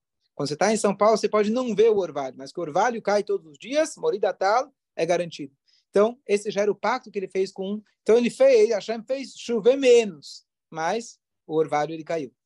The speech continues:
Então ele vira e fala pra Hashem, tá bom, então vamos fazer um contrário. Vamos fazer, eu peço para que amanhã de manhã,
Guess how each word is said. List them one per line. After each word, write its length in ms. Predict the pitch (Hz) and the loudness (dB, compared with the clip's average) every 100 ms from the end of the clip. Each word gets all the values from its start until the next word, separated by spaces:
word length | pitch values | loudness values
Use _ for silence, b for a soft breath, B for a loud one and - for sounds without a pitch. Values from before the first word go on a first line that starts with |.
| b b b | b b b
Então 120 | - | -8
ele 120 | 147 165 | -4 2
vira 180 | 233 | 2
e 20 | 226 | 4
fala 160 | 233 | 2
pra 80 | 226 | 2
Hashem, 200 | 196 240 | -2 0
tá 120 | 233 | 0
bom, 80 | 196 | -2
então 200 | 175 240 | -4 -4
vamos 120 | 226 | 0
fazer 160 | 226 233 | 0 0
um 60 | |
contrário. 580 | 247 254 226 202 175 143 _ _ _ _ - | -2 -2 2 2 0 -4 _ _ _ _ -6
Vamos 220 | 185 233 | -6 -4
fazer, 420 | 226 190 254 254 | -6 -2 0 0
eu 100 | 233 | -2
peço 440 | - 233 277 226 214 | -6 -8 -8 -12 -8
para 340 | 226 262 208 | -4 -4 -4
que 100 | - | -6
amanhã 300 | 196 196 240 | -10 -8 -8
de 100 | 202 | -8
manhã, 560 | 226 233 285 269 254 | -8 -6 -4 -4 -4